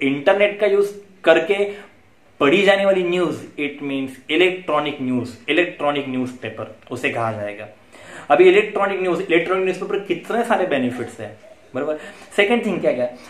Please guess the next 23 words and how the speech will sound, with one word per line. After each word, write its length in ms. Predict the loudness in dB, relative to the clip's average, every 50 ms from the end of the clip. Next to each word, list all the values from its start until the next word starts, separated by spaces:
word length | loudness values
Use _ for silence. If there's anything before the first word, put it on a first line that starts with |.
| -8 -2
आप 240 | 0 2 2 2 2
जब 140 | 2 2 2
electronic 720 | 2 0 2 2 2 4 2 2 0 0 0 0 0 0 -2
newspaper 480 | -2 -4 -2 0 2 2 2 0 0
पढ़ते 300 | 0 0 0 0 0 -2
हो 160 | -2 -2 0 2
अपने 220 | 2 2 2 2 2
mobile 340 | 2 4 4 4 4 2
के 80 | 2 0
अंदर, 260 | -2 -2 -2 -4 -6 -8 -10 -12 -12 -12
तो 60 | -6
सबसे 360 | -4 -2 -4 -2 0 2 4
बड़ा 180 | 4 6 6 4
फायदा 360 | 4 4 2 2 2 0 -2 -2 -4 0
कि 80 | 2 4
हम 160 | 4 4 4
लोगों 200 | 2 0 0 2
को 120 | 2 2 2
paper 300 | 2 2 2 2 2 2
purchase 420 | 2 2 0 0 0 0 -2 -2
करना 280 | -2 -6 -4 -4 -4 -6
नहीं 120 | -6 -8
पड़ता। 380 | -10 -10 -12 -12 -14 -16 -16